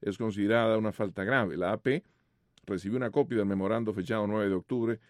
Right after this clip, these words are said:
el miércoles por la noche. No dice cuáles serían las penas para los infractores. El Cementerio General de Santiago de Chile, el Distrito del Vedado en Cuba, la iglesia y el convento de San Francisco en Ecuador y el bosque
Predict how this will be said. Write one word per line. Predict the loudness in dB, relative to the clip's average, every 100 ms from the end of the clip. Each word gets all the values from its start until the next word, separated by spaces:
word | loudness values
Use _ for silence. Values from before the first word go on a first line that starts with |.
| _ _
el | -8
miércoles | -2 0 0 -2 -4
por | -4 -4
la |
noche. | -2 -2 -4 -18
No | -8 -4
dice | -2 -4
cuáles | -4 -2 -2 -2 -6 _ _
serían | _ -6 -2 -2
las | -4
penas | -2 -2 -2 -6 _ _ _
para | -2 -2
los | -2
infractores. | -4 -6 -4 -2 -2 -4 -10 _ _ _ _ _ _ _ _ _ _ _ _ _
El | 2 2
Cementerio | 4 0 2 4 4
General | 2 2 4 4
de | 2
Santiago | 0 2 4 6
de | 4
Chile, | 2 0 0
el | 2
Distrito | 0 2 2 2
del | 2 2 2 2
Vedado | 2 4 2 0
en | 0
Cuba, | 2 2 2
la | 0 0
iglesia | 2 0 0 2
y |
el | 2 2
convento | -2 0 0 0
de |
San | 0 -2
Francisco | -2 -2 0 0 0
en |
Ecuador | -2 0 0 2
y | 2
el | 0
bosque | 2 -2 -2 -4